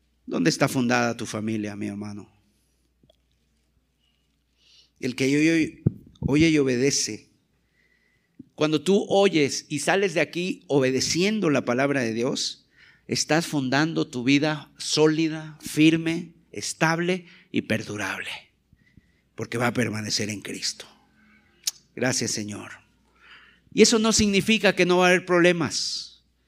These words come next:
El Señor nunca dijo que no va a haber problemas. Va a haber problemas.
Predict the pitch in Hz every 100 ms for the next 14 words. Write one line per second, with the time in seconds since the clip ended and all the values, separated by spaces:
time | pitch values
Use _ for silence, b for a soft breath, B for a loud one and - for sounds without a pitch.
0 | _ _ - 120 139 156 170 185 214 208
1 | 185 208 180 - 127 127 120 123 113 113
2 | 110 104 - 131 175 175 180 185 196 170
3 | - -